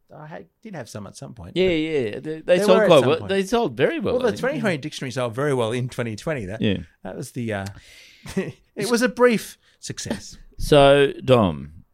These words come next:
Speaker 1: Yes.
Speaker 2: on this topical podcast today,
Speaker 1: The chances that anyone's listening this far in the episode
Speaker 2: Mm.
Speaker 1: is minimal.
Speaker 2: Uh, we,
Speaker 1: If
Speaker 2: we
Speaker 1: you
Speaker 2: haven't
Speaker 1: did
Speaker 2: talked,
Speaker 1: listen, if you did
Speaker 2: we
Speaker 1: listen,
Speaker 2: haven't talked about,
Speaker 1: if you
Speaker 2: you know
Speaker 1: haven't, if you listen this far,
Speaker 2: Yeah.
Speaker 1: 'cause we haven't been getting people to put reviews on Apple Podcasts, which is very useful for us.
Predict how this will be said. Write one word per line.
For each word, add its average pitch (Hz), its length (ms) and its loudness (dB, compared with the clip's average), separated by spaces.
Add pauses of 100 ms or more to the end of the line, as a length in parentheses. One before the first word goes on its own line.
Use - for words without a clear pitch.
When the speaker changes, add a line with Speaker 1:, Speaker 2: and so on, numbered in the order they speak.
Speaker 1:
Yes. 143 320 -6 (160)
Speaker 2:
on 139 200 8
this 131 240 0
topical 123 520 2
podcast 101 640 0
today, 82 440 -4
Speaker 1:
The 233 100 -2
chances 240 380 0
that 185 100 0
anyone's 139 420 0
listening 131 380 -2
this 113 160 -8
far 110 260 -6
in 98 80 -6
the 98 80 -8
episode 101 320 -10
Speaker 2:
Mm. 98 120 2
Speaker 1:
is - 180 -6
minimal. 131 320 -6
Speaker 2:
Uh, 165 60 -2
we, 185 180 8
Speaker 1:
If 233 80 4
Speaker 2:
we 208 60 8
Speaker 1:
you 202 80 10
Speaker 2:
haven't 233 160 6
Speaker 1:
did 247 100 4
Speaker 2:
talked, 220 100 10
Speaker 1:
listen, 190 340 6
if 143 140 -10
you 185 100 -2
did 247 220 -4
Speaker 2:
we 208 120 8
Speaker 1:
listen, 208 100 10
Speaker 2:
haven't 226 260 6
talked 180 340 6
about, 123 520 4 (480)
Speaker 1:
if 175 160 -6
you - 60 6
Speaker 2:
you - 40 8
know 135 80 8
Speaker 1:
haven't, 147 300 0
if - 160 -2
you 196 80 2
listen 254 240 0
this 208 180 2
far, 92 320 -4 (140)
Speaker 2:
Yeah. 175 160 2
Speaker 1:
'cause 185 80 0 (100)
we 202 180 0
haven't 226 300 -2
been 156 320 -4
getting 143 240 -4
people 127 180 -4
to 117 60 -8
put 135 160 -10
reviews 110 340 -4
on 101 80 -6
Apple 95 160 -10
Podcasts, 104 480 -10
which - 140 -16
is 127 80 -8
very 165 220 -4
useful 107 240 -10
for - 100 -14
us. 98 140 -18